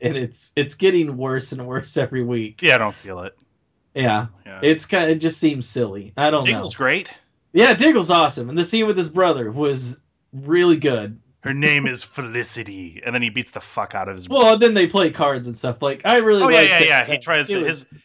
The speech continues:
Speaker 2: his wife's like, "Why don't you talk to him like a brother?"
Speaker 1: And even, uh, <laughs> yeah.
Speaker 2: He's
Speaker 1: And
Speaker 2: like, "Huh."
Speaker 1: even, uh, Stephen Amell and, and Felicity's scene, uh, where, you know, they're just kinda sitting there and she's not p-, playing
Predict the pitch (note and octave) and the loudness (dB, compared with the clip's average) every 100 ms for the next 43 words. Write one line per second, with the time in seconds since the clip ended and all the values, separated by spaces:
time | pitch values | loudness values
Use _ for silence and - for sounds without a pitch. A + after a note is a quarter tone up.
0 | _ F3 C3+ D3 D#3+ D#3 C3 A#2+ D3+ G3+ | _ -8 0 0 0 0 -2 0 -2 -2
1 | C#3 D#3 E3 G3 D#3 C#3+ F#2+ F#2 B2 F3 | -4 -4 -4 -6 -6 -6 -8 -4 0 0
2 | F#2+ - _ _ _ _ F#3+ B3+ D4 C4+ | -2 -14 _ _ _ _ -4 -2 -4 -4
3 | C4 B3+ B3 - D#4 - B3+ - _ - | -4 -2 -2 -2 -4 0 0 -2 _ -20
4 | - - - - F#3+ A#3 B3 A#3 A#3 A3+ | -20 -20 -14 -6 -4 -2 0 0 -2 -2
5 | A3 G#3+ G#3 - - C4 B3 A#3+ A#3 G#3+ | -4 -4 -8 -12 -10 -2 0 0 2 2
6 | A3 G3+ F3+ F#3+ E3+ E3 D#3 E3 G3+ F3+ | 2 2 -2 -8 -8 -8 -8 -10 -2 0
7 | E3 E3+ D#3 D#3 - D3+ D3+ D3+ D#3 D#3 | 0 0 0 0 0 0 0 -6 -10 -14
8 | _ _ _ _ - C#3+ C#3 C#3 C3+ C3 | _ _ _ _ -8 -2 0 0 0 -2
9 | B2+ - _ - C#3 C3+ C3 B2+ C3 B2+ | -6 -14 _ -12 -6 -4 -4 -6 -4 -2
10 | B2 B2+ - _ _ C3 D3 C#3 C#3 - | -2 -4 -10 _ _ -4 0 0 -2 -2
11 | D3+ C3+ - C#3 B2 C3+ B2+ A#2+ A#2 A#2 | -4 -4 -6 -8 -6 -8 -6 -6 -6 -8
12 | - - C#3 B2 C3 B2 A#2 _ - - | -12 -10 -8 -4 0 0 -2 _ -20 -20
13 | _ _ - D3+ C#3 C3+ C3 B2+ A#2+ | _ _ -6 -2 0 -2 -6 -6 -6